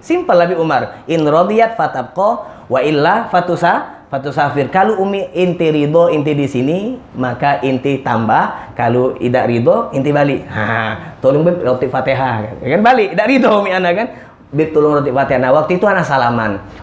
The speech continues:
Waktu itu beliau duduk. Duduk di mana? Di tempat beliau seperti ini. Emang apa namanya? Wong Arab itu nandak kursi. Nandak kursi yang model-model kita nih, kan. Dia hobinya kursi-kursi lepek main ini. Ya, ko-, kursi namanya lesehan, ya. Kursi lesehan.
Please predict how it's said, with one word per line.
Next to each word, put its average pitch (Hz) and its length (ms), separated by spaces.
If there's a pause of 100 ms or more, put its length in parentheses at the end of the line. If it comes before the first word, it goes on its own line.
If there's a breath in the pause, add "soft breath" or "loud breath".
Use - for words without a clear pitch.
Waktu 175 320
itu 220 80
beliau 202 240
duduk. 220 720
Duduk 165 560
di 151 80
mana? 170 560
Di 147 160
tempat 151 400
beliau 156 80
seperti 170 480
ini. 208 240 (160)
Emang 151 320
apa 147 240
namanya? 165 240
Wong 160 240
Arab 160 320
itu 175 160
nandak 175 400
kursi. 175 560 (320 loud breath)
Nandak 143 160
kursi 156 320
yang 156 80
model-model 160 480
kita 175 240
nih, 170 160
kan. 196 160 (320 loud breath)
Dia 165 160
hobinya 170 240
kursi-kursi 170 480
lepek 170 400
main 165 160
ini. 147 240 (240)
Ya, 120 160
ko-, 135 320
kursi 156 480
namanya 151 320
lesehan, 175 560
ya. 202 240 (240 loud breath)
Kursi 123 240
lesehan. 139 720